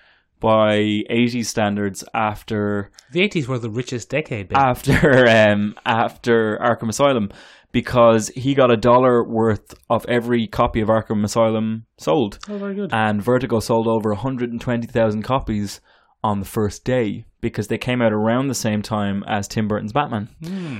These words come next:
Speaker 1: So they were both dark in tone and very different, and he made a hundred twenty thousand in a day.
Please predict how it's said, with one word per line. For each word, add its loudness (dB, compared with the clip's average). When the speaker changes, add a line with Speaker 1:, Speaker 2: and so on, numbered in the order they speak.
Speaker 1:
So 4
they 0
were 2
both 2
dark 4
in -2
tone -2
and -2
very 2
different, -2
and -2
he -2
made 0
a 0
hundred -4
twenty -2
thousand 2
in -4
a -2
day. 4